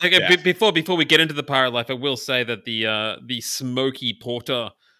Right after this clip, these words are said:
Speaker 1: I had earlier, I think it was called the Devil's Lungs Smoked Porter, was absolutely phenomenal. I cooked up a, a hell of a steak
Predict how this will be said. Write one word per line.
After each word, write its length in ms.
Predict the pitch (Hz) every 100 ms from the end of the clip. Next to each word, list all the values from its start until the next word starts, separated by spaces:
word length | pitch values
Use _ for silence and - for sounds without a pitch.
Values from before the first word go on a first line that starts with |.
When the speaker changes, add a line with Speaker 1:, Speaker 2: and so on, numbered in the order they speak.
| _ 107
Speaker 1:
I 140 | 113
had 260 | 117 113 113
earlier, 220 | 117 113
I 40 |
think 100 | 131
it 20 |
was 80 | 117
called 160 | 135 107
the 80 | 110
Devil's 540 | 123 120 117 110 98
Lungs 480 | 107 113 117 110 - -
Smoked 480 | - 123 113 113 - _
Porter, 480 | 123 117 113 107 107 _ _
was 200 | 120 104 _ 131
absolutely 600 | - - 127 120 117 110
phenomenal. 560 | 123 117 117 120 113
I 80 | 107
cooked 280 | - 139 131
up 100 | 107
a, 320 | 110 - 110
a 80 | 104 104 -
hell 240 | 170 170
of 80 | 151
a 40 | 131
steak 540 | - - 170 190 -